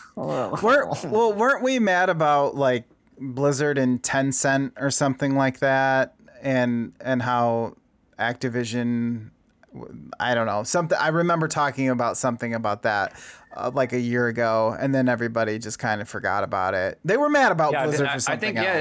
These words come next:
Speaker 1: yeah, isn't, uh, Tencent has a s-, like,
Speaker 2: Stake
Speaker 1: a
Speaker 2: in it or
Speaker 1: stake. I
Speaker 2: something?
Speaker 1: don't think they have, an, like, don't they have money in Activision? I don't know. That sounds right. It sounds plausible. I mean, I think that
Speaker 2: Plausible.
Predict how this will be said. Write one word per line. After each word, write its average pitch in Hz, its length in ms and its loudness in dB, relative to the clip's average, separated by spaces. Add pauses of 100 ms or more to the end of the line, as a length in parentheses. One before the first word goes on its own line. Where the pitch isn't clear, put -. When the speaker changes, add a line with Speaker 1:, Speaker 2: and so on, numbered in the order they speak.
Speaker 1:
yeah, 180 60 -2
isn't, 139 220 -4
uh, 131 80 -2
Tencent 151 800 -4
has 117 340 -2
a - 20 0
s-, - 300 -2 (100)
like, 104 200 -2
Speaker 2:
Stake 92 120 0
Speaker 1:
a 90 60 2
Speaker 2:
in 85 100 0
it 82 100 -2
or 143 60 2
Speaker 1:
stake. 143 180 0 (100)
I - 40 0
Speaker 2:
something? 131 240 -2
Speaker 1:
don't 98 140 -2
think 104 100 -4
they 101 60 -2
have, 98 140 0
an, 95 200 -8
like, 92 300 -4
don't 110 160 -4
they 117 100 -2
have 110 140 -4
money 107 260 -2
in 107 60 -2
Activision? 107 480 -2
I 98 40 -2
don't 71 140 -4
know. 82 220 -4 (240)
That - 100 -4
sounds 87 260 -2
right. 62 320 -4 (380)
It - 80 -12
sounds 156 220 -2
plausible. 104 680 -2 (460)
I 87 80 -8
mean, 78 200 -6
I - 60 -10
think - 640 -16
that 415 380 4
Speaker 2:
Plausible. 127 500 -2